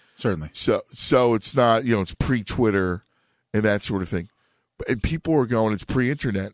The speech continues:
Speaker 2: from that, from that standpoint. And people were going to make pilgrimage to see Kobe play. And it, there was a story, it was great.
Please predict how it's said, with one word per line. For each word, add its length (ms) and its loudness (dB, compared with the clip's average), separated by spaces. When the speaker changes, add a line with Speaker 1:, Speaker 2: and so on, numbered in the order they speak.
Speaker 2:
from 160 -6
that, 260 -2
from 200 -6
that 160 -2
standpoint. 600 -8
And 160 2
people 220 0
were 100 2
going 400 0
to 120 -2
make 220 0
pilgrimage 480 0
to 80 -8
see 160 -6
Kobe 300 0
play. 460 -2
And 760 0
it, 220 0
there 180 0
was 180 0
a 120 -4
story, 560 0
it 40 2
was 160 -2
great. 360 0